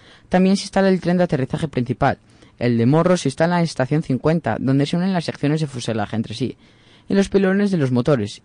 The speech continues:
Igualmente se inicia el equipado de la cabina de pasaje, colocando en su lugar los paneles que forman las paredes, suelo y techo, además de los armarios de techo. Finalmente se llevan a cabo las primeras pruebas funcionales de los sistemas de a bordo. De esta estación, el A trescientos cincuenta novecientos Develop,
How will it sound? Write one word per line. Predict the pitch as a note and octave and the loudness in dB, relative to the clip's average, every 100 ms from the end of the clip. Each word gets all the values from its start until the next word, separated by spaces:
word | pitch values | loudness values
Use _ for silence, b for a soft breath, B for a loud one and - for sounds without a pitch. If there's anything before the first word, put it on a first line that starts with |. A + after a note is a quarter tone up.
| - | -6
Igualmente | C3 E3 F#3+ F3+ F3 G3 | 0 2 2 0 0 -2
se | - | 0
inicia | C#3+ F#3 | -2 0
el | |
equipado | F3 D3 - C#3+ C#3 - B B | -4 -4 0 2 2 -2 B B
de | B2+ | -2
la | B2+ | 0
cabina | - C3 F3+ | 0 0 2
de | F3 | 0
pasaje, | C3+ A#2+ A2 - - | 0 -2 -4 -6 -10
colocando | - A#2+ A#2 C3 | -2 0 2 0
en | B2 | -2
su | - | 0
lugar | C#3+ D#3 E3+ - | 0 2 2 0
los | - C3+ - | -4 -4 0
paneles | C#3+ D3 F3 | 0 0 0
que | D3+ | 0
forman | C3 A#2 G#2+ - | 0 0 0 -4
las | - A#2+ | -8 -4
paredes, | - B2+ D3 D#3 D3 b b - | -2 2 4 2 0 b b -8
suelo | - F3 F#3+ F#3 | 2 4 4 2
y | - | -2
techo, | D3 E3+ - - B B B | 2 0 0 -8 B B B
además | F3+ F#3+ G#3 A#3 | 0 2 2 0
de | |
los | G3+ F#3 | -2 -2
armarios | E3 F3 F#3 C3 | 0 0 0 -2
de | C3 | 0
techo. | D#3+ - - _ b b _ | -2 -2 -14 _ b b _
Finalmente | - G#3+ A3+ G#3+ A3 A3+ | 0 2 4 2 2 0
se | - | 0
llevan | D#3 E3 | 2 2
a | E3 | 0
cabo | - D#3 F3+ | 2 2 2
las | F3 | -2
primeras | C#3+ C#3+ E3+ - | 0 0 0 0
pruebas | E3+ E3+ | -2 0
funcionales | - D3 C3 C3+ D#3 | -2 -2 0 0 -2
de | D#3 | -2
los | B2 - | -4 -4
sistemas | B2+ C#3+ C3+ | -4 -2 0
de | A#2 | 2
a | |
bordo. | A#2+ B2+ - - b b b b - | 2 0 -4 -20 b b b b -4
De | G3+ | -2
esta | A#3 | -2
estación, | - F3+ F3 F#3 E3+ | -2 2 4 4 4
el | |
A | C#3+ | 2
trescientos | D3+ F3+ E3 | 2 -2 0
cincuenta | F3 | 0
novecientos | E3 B2+ C3 D#3 C#3+ | 2 2 2 0 0
Develop, | C3+ E3+ E3+ F3+ F3 | 2 4 4 4 0